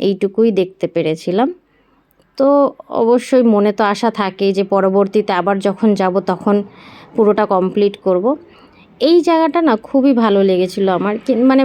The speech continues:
মানে এই যে দেখছো, সবাই একটু বসেছিল, গল্প করছিল। আমারও মন চাইছিল একটু বসি, গল্প করি, একটু সময় কাটাই। ওই যে বললাম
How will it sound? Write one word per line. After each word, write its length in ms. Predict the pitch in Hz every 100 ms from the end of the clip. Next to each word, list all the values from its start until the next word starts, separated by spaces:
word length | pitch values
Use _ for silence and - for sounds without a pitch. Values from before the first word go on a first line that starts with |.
| 269
মানে 120 | 247 - -
এই 100 | 269
যে 100 | 277
দেখছো, 240 | 277 285 294
সবাই 280 | 262 233 247
একটু 160 | 247 277
বসেছিল, 580 | 220 226 240 240 - 226 233
গল্প 360 | 220 208 208
করছিল। 420 | 208 214 196 226 208 208 - - - - -
আমারও 340 | 226 226 262 285
মন 240 | 247 240
চাইছিল 500 | 226 175 196 196 202
একটু 240 | 196 190 214
বসি, 480 | 190 196 - 208
গল্প 420 | 196 190 185 180 180
করি, 260 | 185 185
একটু 180 | 180 202
সময় 380 | - 190 185 185
কাটাই। 320 | 175 175 196 233 _ _ _
ওই 120 | 277 277
যে 120 | 277
বললাম 520 | 254 262 254 269 339